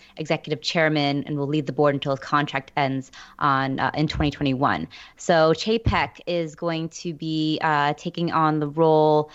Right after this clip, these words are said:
Uh, basically, he already took it on tw-, on February twenty-fourth, and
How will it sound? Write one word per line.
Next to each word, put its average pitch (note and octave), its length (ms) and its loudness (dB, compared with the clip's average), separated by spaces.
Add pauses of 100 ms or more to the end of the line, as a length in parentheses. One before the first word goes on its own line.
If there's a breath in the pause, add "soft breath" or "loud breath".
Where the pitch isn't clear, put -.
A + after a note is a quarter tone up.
(300 loud breath)
Uh, D3 300 2 (220)
basically, C4+ 360 2
he G#3+ 100 2
already F#3 200 2
took F3 120 -12
it F3 60 -2
on D3 180 0
tw-, D3 140 -6 (140)
on D3 100 -6
February D3+ 180 -6
twenty-fourth, D3 560 -2
and C#3+ 280 -2